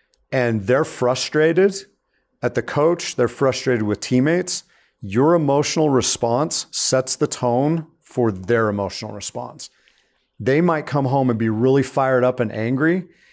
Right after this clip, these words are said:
And if you jump in and you get angry with them, now you're perpetuating that. But if they come home and they're angry and you're like, "Oh, that sounds really tough. Tell me more about it." And your emotional response is more opening and accepting of what they're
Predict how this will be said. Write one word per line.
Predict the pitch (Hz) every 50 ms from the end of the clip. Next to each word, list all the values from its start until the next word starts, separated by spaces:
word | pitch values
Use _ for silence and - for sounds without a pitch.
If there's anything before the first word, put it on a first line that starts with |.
| _ _ -
And | 131 123
if | 117 120 -
you | 113 110 123 147 151
jump | 120 143 147 139 120 -
in | 147 143 147 139
and | 123 117
you | 120
get | 113 123 135 120
angry | 123 123 127 123 107 113 107
with | 98 101 120 123 123
them, | - 165 175 196 190 190 - _ _ _ _ _ _ _ _ -
now | 107 110 117 120 120 127 131 131
you're | 127 120 123 120 117 117 117 117 117 113 113 110 - _ _ _ -
perpetuating | - 117 - 120 123 123 - - 117 107 101 95 98 107 110
that. | 127 131 - - - _ _ _ _ _ _ _ _ _ -
But | 123 123
if | 113 - -
they | 127 139 156
come | 160 - 175 156
home | 143 156 156 143
and | 135 127
they're | 123 117 -
angry | 143 151 175 185 175 127 123 117 113 113 120 -
and | - 127 120 117 117 117
you're | 120 131 127
like, | 117 113 107 104 101 - - -
"Oh, | 143 156 160 147 127 104 90 85 -
that | 131 143 143 -
sounds | - 143 131 120 98 120
really | 120 113 110 104
tough. | - - - 139 - -
Tell | - - - 139 139 143
me | 143 127
more | 117 110 113 131 135 117
about | 95 104 95 98 107
it." | - - _ _ _ _ _ _ _ _ _ -
And | 117 113
your | 117 127 143
emotional | 139 135 131 131 131 - - 131 123
response | 120 113 98 - - 131 120 117 117 - -
is | 117 -
more | 123 117 110 110 - -
opening | 131 123 123 127 127 123 123 123 120 127
and | 123 120 110
accepting | 107 - - - - 120 113 117 - - 135 135 135
of | 131 120 110 92 -
what | 117 117 117 110 107 98 95
they're | 101 110 110 123 135 143 151 147